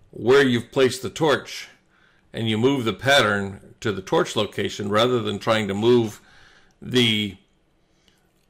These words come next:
um, the zero zero in correspondence with the bending of the beam. So this is an interesting challenge,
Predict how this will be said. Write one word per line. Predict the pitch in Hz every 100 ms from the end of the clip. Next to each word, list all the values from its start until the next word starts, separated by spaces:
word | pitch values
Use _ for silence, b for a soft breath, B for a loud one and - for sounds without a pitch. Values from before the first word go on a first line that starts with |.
| -
um, | 127 107 104 101 120 120 - - _ -
the | 110 110
zero | 92 120 143 120
zero | 101 139 139 101 95 95 104 -
in | 110 104
correspondence | - 127 101 - 113 110 98 95
with | 104 92
the |
bending | 90 107 107 95
of | 90
the | 95
beam. | 110 113 90 - _ b b b b b b b b b b b b _ _ _ _ _ _ _ _ _ _ _ _ _ _ _ _ _ _ _ _ b b b b b b b b b b _
So | - 117 120 117 113
this | - 120 165
is | 185 151
an | 127
interesting | 127 160 160 - 117
challenge, | 113 131 117 95 92 92 -